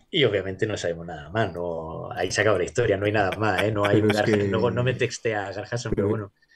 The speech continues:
Speaker 2: pero es que luego hubo una, una, un mensaje contradictorio a lo que acabas de comentar tú,
Speaker 1: Es
Speaker 2: Antonio.
Speaker 1: seguro, sí. <laughs>
Speaker 2: Apareció otro mensaje, no sé de qué persona,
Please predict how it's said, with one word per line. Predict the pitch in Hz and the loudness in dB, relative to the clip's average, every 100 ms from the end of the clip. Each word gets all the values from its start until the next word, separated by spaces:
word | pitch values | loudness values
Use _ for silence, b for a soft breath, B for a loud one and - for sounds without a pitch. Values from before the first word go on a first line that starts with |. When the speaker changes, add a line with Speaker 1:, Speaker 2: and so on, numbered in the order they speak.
| b | b
Speaker 2:
pero | 117 | -6
es | 98 | -4
que | - | -2
luego | 113 123 | 2 4
hubo | 123 | 4
una, | 120 107 95 | 4 0 -4
una, | 90 110 113 104 101 95 90 87 | -4 -2 0 0 -2 -6 -10 -12
un | - 120 | -8 -4
mensaje | 110 107 110 107 113 101 92 90 85 82 - | -2 -2 -2 -4 -2 -2 -2 -4 -8 -12 -4
contradictorio | 101 95 95 92 - 120 107 | -2 0 0 -2 0 2 2
a | 98 | 2
lo | 95 | -2
que | |
acabas | 95 104 | -2 0
de | 101 | 0
comentar | 101 101 98 104 - | 2 2 4 2 4
tú, | 117 | 4
Speaker 1:
Es | 110 | 6
Speaker 2:
Antonio. | 113 110 | 4 4
Speaker 1:
seguro, | 107 101 | 4 4
sí. | 107 | 0
<laughs> | - - 127 123 110 107 | -6 -4 -4 -2 -4 -4
Speaker 2:
Apareció | 107 110 101 98 - 123 120 113 - - | -2 0 0 0 2 4 4 -2 -10 -10
otro | 107 - 123 113 110 110 | -8 -6 -2 0 0 -2
mensaje, | 107 107 104 127 - 92 90 - - _ - | -2 -4 -6 -8 -6 -8 -8 -16 -20 _ -6
no | 110 | -4
sé | 107 117 | -2 -2
de | 107 | 0
qué | |
persona, | - - 107 123 117 | -2 -4 -4 -2 -2